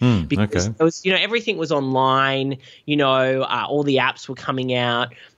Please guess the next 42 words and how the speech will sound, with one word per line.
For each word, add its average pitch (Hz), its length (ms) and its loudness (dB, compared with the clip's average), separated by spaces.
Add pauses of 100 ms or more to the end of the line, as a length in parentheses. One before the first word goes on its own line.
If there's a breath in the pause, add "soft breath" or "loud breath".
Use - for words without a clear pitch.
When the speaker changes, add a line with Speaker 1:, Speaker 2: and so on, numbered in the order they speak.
(160)
Speaker 2:
And 151 100 -2
I 147 60 0
was 147 160 -2
like, 151 180 -2
you 190 60 0
know, 175 120 2
people 208 360 0
are, 214 60 4
like, 139 240 2
kind 135 240 -6
of 131 60 -8
crying 131 580 -2
out 127 280 -4
for 131 320 -4
a 127 120 2
more 131 640 6
kind 120 200 -2
of 117 100 0
tailored 113 460 2
service. 247 480 2
And 170 80 0
there 170 80 6
was 175 80 2
a 180 80 0
couple 208 340 0
of 160 80 2
matchmaking 123 640 -4
agencies, 120 640 -4 (440 loud breath)
um, 127 380 0
in 131 160 -6
Sydney. 127 640 -2 (260 loud breath)
Anyway, 214 260 2
I 202 60 0
just 233 180 -8
kind 247 200 -4
of 208 60 -2
started 147 500 -2
thinking 139 400 -6
about 123 260 0
an 120 140 -6
idea, 113 720 -2 (340 loud breath)
and 147 460 -2